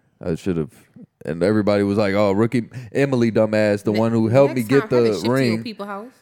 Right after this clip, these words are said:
Speaker 1: Emily, dumbass, was with me talking about, "Yeah, dude, rookie mistake." I'm like, "Bro, you were with me <laughs> helping me get this."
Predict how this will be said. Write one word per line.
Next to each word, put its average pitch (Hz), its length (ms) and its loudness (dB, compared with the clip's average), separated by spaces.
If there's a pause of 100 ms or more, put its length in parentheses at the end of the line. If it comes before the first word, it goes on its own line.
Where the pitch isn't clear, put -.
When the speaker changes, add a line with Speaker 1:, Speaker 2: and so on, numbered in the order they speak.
(260)
Speaker 1:
Emily, 135 600 2 (280)
dumbass, 139 540 2
was 113 180 -2
with 123 240 2
me 117 100 -2
talking 113 360 0
about, 110 300 2
"Yeah, 131 200 4
dude, 127 300 0
rookie 127 280 2
mistake." 123 460 0
I'm 131 140 0
like, 170 240 2
"Bro, 240 180 8
you 285 280 8
were 311 120 6
with 320 260 4
me 285 120 6
<laughs> - 580 0
helping 294 340 8
me 262 100 2
get 247 260 0
this." 180 340 0